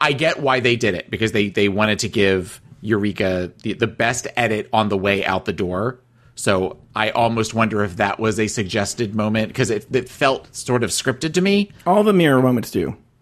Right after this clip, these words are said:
Speaker 1: Right, but that one in particular felt particularly scripted.
Speaker 2: Mm-hmm.
Speaker 1: Um, I, I, I'm not, I'm not sure what else to say. I, I, I,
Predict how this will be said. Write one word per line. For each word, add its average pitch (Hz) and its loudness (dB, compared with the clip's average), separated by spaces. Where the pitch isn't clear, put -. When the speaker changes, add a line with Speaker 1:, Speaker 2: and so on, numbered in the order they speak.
Speaker 1:
Right, 143 -2
but 127 -2
that 180 0
one 165 2
in 135 -4
particular 113 0
felt - 0
particularly 101 0
scripted. - -6
Speaker 2:
Mm-hmm. 127 -4
Speaker 1:
Um, 101 0
I, 104 2
I, 98 0
I'm 87 -6
not, 87 -4
I'm 98 0
not 92 -2
sure 95 -2
what 87 -4
else 82 -6
to - -12
say. 71 -4
I, 85 0
I, 101 2
I, 107 2